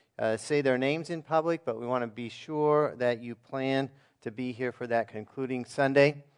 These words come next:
uh, in, on December twelfth, the second Sunday in, in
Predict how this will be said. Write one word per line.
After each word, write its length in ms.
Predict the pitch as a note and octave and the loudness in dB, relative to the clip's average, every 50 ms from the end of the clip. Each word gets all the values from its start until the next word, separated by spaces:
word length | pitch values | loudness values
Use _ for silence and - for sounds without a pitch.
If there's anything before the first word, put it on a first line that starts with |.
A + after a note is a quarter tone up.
| _ _ _ _ _ _ - | _ _ _ _ _ _ -2
uh, 360 | A2 A2 A2 A2+ A#2 G2+ D#2 C2+ | 0 2 4 4 4 2 -2 -4
in, 260 | A2+ A#2 A2 A2 A2+ | -4 -4 -4 -2 0
on 160 | A2 G#2+ G#2+ G#2+ | 0 -2 -2 -2
December 380 | A2 G#2+ - C3+ C3+ C#3 D3 | -6 -8 -6 -6 -4 -4 -4
twelfth, 400 | C#3 C#3+ - B2 A2+ A2+ A2 - | -6 -4 2 4 6 6 4 2
the 80 | A#2 A2 | -8 -16
second 580 | - - C3+ C3 C3 - C#3 C3 C3 B2 A2+ | -4 -2 -2 -2 -2 -2 -4 -4 -4 -6 -8
Sunday 520 | G#2 - - B2 A#2 A#2 A#2 A#2 A#2 A#2 A#2+ | -10 -8 -4 -2 -2 0 2 2 0 0 0
in, 400 | A2 F#2+ A#2 A2+ A2+ A2+ A2 G#2 G2+ - - - - - - _ _ _ _ _ | -4 -4 -4 -2 -2 -2 -4 -6 -10 -16 -20 -20 -20 -20 -20 _ _ _ _ _
in 380 | - A#2+ A#2 A#2 A#2 A#2 A2 | -6 -2 -2 -2 -2 -2 -6